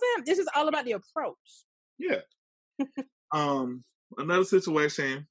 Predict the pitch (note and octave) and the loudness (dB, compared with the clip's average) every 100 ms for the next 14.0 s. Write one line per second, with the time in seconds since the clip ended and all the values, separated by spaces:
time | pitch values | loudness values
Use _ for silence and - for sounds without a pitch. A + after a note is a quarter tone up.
0 | - A#2 A#2 C3 A#2+ - A2+ A2 - _ | -10 -6 -4 -2 -2 -4 -8 -8 -12 _
1 | - A2 G2 F#2+ G#2+ G#2+ E2+ A2 G#2+ A2 | -14 -12 -12 -12 -8 -6 -4 -6 -6 -10
2 | A2 A#2+ A2 G#2+ G#2+ A2 A2 A2 G#2+ G2+ | -6 -4 -4 -6 -10 -8 -8 -6 -6 -6
3 | G#2+ G#2 - - - - - - B2 A#2 | -6 -8 -10 -18 -20 -20 -12 -2 0 -2
4 | A2+ B2 B2+ A#2+ C3+ C#3+ C3+ C3 A#2+ C#3 | -4 -6 -4 -6 -8 -8 -4 -4 -4 -6
5 | D#3+ C3 B2 A#2+ A#2 A#2+ - A2+ - B2 | -2 -2 -2 -4 -4 -8 -4 -4 -2 -4
6 | A2+ A2+ A2 - G2+ A2+ A2 G#2 - - | -2 -4 -6 -8 -10 -6 -4 -4 -8 -8
7 | G2+ - G#2 F#2 G2 - _ _ _ _ | -8 -6 -6 -4 -8 -10 _ _ _ _
8 | D3 C3+ B2 A#2 A2 _ _ _ _ - | -4 -2 -2 -6 -10 _ _ _ _ -6
9 | B2 A#2+ A#2 B2 G3+ - - G#3+ A3+ - | -4 -4 -6 0 2 2 -2 -4 -4 -4
10 | - B3 - A#3+ G#3 F#3+ F#3 G3 F3 D#3 | -2 0 0 0 2 2 0 0 -4 -4
11 | D3 B2+ G#2+ G2+ C3 C#3+ C3+ C#3+ - A2 | -4 -6 -6 -2 0 2 0 0 -2 -6
12 | A#2 A2 F#2 G#2+ A2 G#2 - A#2 G#2+ G2+ | -6 -4 -4 -4 -4 -6 -2 0 0 -2
13 | A2+ F#2+ G2 G#2+ G#2+ A2 - G2+ G2+ G2 | -6 -6 -6 -6 -6 -8 -8 -6 -6 -8